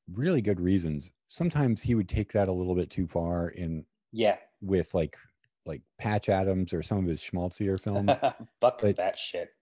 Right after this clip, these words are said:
Speaker 1: but he could, he could
Speaker 2: Yuck.
Speaker 1: really, he could really portray a great warmth in his films.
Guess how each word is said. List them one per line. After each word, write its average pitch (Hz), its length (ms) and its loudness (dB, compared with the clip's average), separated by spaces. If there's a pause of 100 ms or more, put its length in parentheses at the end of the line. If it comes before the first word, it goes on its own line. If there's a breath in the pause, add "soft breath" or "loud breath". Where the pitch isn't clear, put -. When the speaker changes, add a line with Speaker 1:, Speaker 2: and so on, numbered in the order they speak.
(340)
Speaker 1:
but 113 100 4
he 180 180 2
could, 151 340 2
he - 220 -2
could 160 140 6
Speaker 2:
Yuck. 110 140 2
Speaker 1:
really, 123 480 4 (340)
he 107 140 -8
could 107 220 2
really 160 260 4
portray 98 880 2 (960)
a 90 100 0
great 113 360 4
warmth 98 400 2
in 92 80 4
his 80 140 -2
films. 76 460 -2